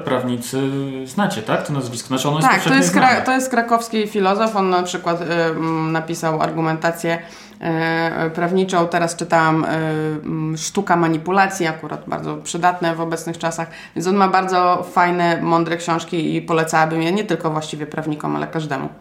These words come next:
Speaker 1: Mhm, mhm. A jakie marzenia ma pani mecenas Karolina Sawicka?
Speaker 2: O matko, no jest tego trochę.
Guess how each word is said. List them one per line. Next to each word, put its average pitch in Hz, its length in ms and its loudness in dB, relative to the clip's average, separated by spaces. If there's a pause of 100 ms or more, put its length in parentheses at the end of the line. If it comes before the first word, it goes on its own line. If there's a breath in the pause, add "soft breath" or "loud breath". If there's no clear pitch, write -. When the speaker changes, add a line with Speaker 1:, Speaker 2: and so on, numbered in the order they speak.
(260)
Speaker 1:
Mhm, 104 520 -2 (140)
mhm. 110 460 -6 (1120 loud breath)
A - 40 0
jakie 214 200 0
marzenia 120 520 2
ma 110 300 2
pani 113 280 0
mecenas 110 440 0
Karolina 110 460 -4
Sawicka? 98 500 -10 (320)
Speaker 2:
O 226 120 6
matko, 196 400 -2
no 208 140 0
jest 226 300 4
tego 185 160 -4
trochę. 185 420 0